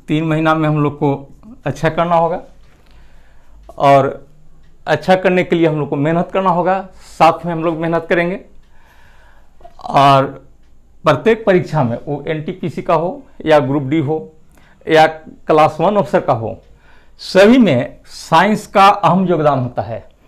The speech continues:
और साइंस से क्वेश्चन पूछे जाते हैं, करीब बीस से पच्चीस क्वेश्चन,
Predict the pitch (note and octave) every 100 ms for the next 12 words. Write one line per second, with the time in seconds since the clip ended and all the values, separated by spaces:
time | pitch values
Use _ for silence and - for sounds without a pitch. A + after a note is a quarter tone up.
0 | - _ - A#2+ C3 B2+ D3+ F3 - F3+
1 | F#3 D3+ F3+ D#3+ - C3+ D3+ D3 D3 E3
2 | F3+ F#3 - - C#3+ C#3 C3+ B2 D#3+ F3+
3 | - F#3+ G#3 G#3+ D3+ - B2 - B2 -
4 | B2+